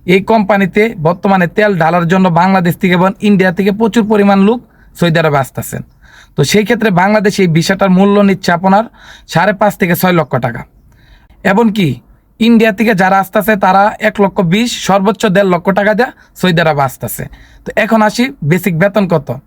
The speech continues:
এই কোম্পানি বেসিক বেতন হচ্ছে আপনার এক হাজার রিয়াল। এখন আসি ডিউটি কত ঘন্টা। তো এই কোম্পানি ডিউটি হবে আপনার বারো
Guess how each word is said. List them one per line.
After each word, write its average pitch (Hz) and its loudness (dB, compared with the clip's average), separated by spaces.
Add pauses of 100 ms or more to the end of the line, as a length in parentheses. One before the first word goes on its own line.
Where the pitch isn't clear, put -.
(640)
এই 190 2
কোম্পানি 233 2 (100)
বেসিক 196 0
বেতন 214 0
হচ্ছে 202 -2
আপনার 208 0 (180)
এক 202 -4
হাজার 147 0
রিয়াল। 120 -4 (680)
এখন 208 2
আসি 220 -2 (120)
ডিউটি 202 0
কত 208 0 (100)
ঘন্টা। 123 -2 (600)
তো - -2 (180)
এই 208 2
কোম্পানি 233 0 (100)
ডিউটি 190 0
হবে 202 2
আপনার 196 0 (100)
বারো 202 2